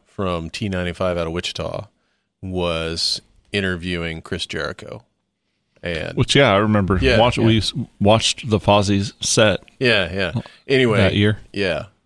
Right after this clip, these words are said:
Speaker 1: Um, and Chris Jericho tuned everybody out and never once looked over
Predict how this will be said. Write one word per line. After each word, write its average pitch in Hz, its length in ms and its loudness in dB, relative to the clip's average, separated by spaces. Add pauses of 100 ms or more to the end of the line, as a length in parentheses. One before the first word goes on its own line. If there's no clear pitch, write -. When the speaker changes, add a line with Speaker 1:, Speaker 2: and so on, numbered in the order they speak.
Speaker 1:
Um, 90 400 -10 (680)
and 85 640 -8 (480)
Chris - 280 -4
Jericho 90 680 -4 (100)
tuned 85 500 -10 (140)
everybody 110 540 -2
out 87 280 -2 (800)
and 90 140 -6
never 92 200 -2
once 90 400 -6
looked 90 640 -4 (1080)
over 82 480 -6